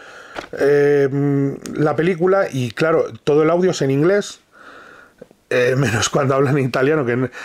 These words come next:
que no trae subtítulos ni siquiera en italiano, en, al principio de la película. En algún momento hay alguna palabra en italiano cuando están en Roma, pero todo el audio es en,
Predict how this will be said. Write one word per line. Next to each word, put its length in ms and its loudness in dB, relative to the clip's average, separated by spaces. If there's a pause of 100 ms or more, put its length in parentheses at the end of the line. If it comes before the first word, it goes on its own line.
(160)
que 120 -2
no 160 0
trae 300 0
subtítulos 560 0
ni 80 0
siquiera 260 0
en 80 -2
italiano, 480 0
en, 300 0
al 140 0
principio 360 -2
de 60 0
la 100 0
película. 520 0 (680)
En 260 -2
algún 240 0
momento 300 0
hay 160 2
alguna 420 0
palabra 280 0
en 60 -2
italiano 260 0
cuando 100 0
están 220 -2
en 100 0
Roma, 280 0 (420)
pero 300 0
todo 160 2
el 80 4
audio 220 2
es 120 -2
en, 1000 0